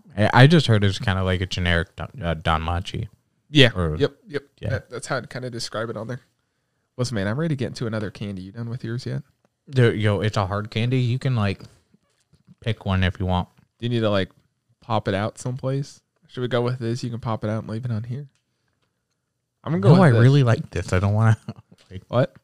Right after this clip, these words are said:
Speaker 1: I like it.
Speaker 2: You like
Speaker 1: It's
Speaker 2: it?
Speaker 1: really good.
Speaker 2: I'm gonna try this because then you can have yours later. It's the same thing. It's, uh,
Speaker 1: Mo-, uh, mochi pudding.
Speaker 2: Here, it'll be up. God, I'm gonna have to listen to this podcast, uh,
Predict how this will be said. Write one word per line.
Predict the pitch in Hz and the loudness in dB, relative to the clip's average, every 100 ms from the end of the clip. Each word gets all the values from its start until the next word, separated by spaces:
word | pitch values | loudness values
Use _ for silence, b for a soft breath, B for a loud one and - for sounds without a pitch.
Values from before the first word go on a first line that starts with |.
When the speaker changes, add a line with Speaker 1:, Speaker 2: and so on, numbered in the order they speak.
| - | -2
Speaker 1:
I | 101 | 2
like | 104 175 151 | 4 4 2
it. | 76 _ - _ | -6 _ -20 _
Speaker 2:
You | 110 | -4
like | 110 120 | 0 2
Speaker 1:
It's | 117 | 2
Speaker 2:
it? | |
Speaker 1:
really | 123 156 | 2 2
good. | 127 180 175 - _ _ - - _ - | 2 0 -2 -10 _ _ -20 -20 _ -2
Speaker 2:
I'm | |
gonna | 165 220 | 4 4
try | - 143 | 6 6
this | 131 120 87 - | 6 4 2 -4
because | - 123 120 | -8 -4 -2
then | 127 | 0
you | 127 | -2
can | 120 | -2
have | 117 101 | -2 -2
yours | 98 98 - | -4 -6 -6
later. | 80 76 | -8 -8
It's | - | -10
the | 113 | -10
same | - 104 101 | -6 -8 -6
thing. | 104 90 135 _ _ _ - | -10 -10 -14 _ _ _ -12
It's, | 131 - | -12 -6
uh, | 127 113 107 101 - - - | -2 -2 -2 -6 -10 -20 -16
Speaker 1:
Mo-, | 92 110 - | -10 -10 -2
uh, | 110 104 | 2 2
mochi | 104 117 - 127 | 2 0 0 -2
pudding. | 127 117 107 - _ _ _ _ _ _ _ | 0 -2 -2 -6 _ _ _ _ _ _ _
Speaker 2:
Here, | - 123 | -8 -4
it'll | 117 117 | -2 -4
be | 131 | -2
up. | 123 - | -4 -4
God, | 117 117 | -4 -4
I'm | 123 | -4
gonna | 156 | -4
have | 190 | -4
to | 113 | -4
listen | 110 139 | -6 -8
to | 117 | -16
this | 107 101 | -18 -12
podcast, | 101 110 117 101 101 - | -10 -10 -10 -12 -12 -18
uh, | 107 | -18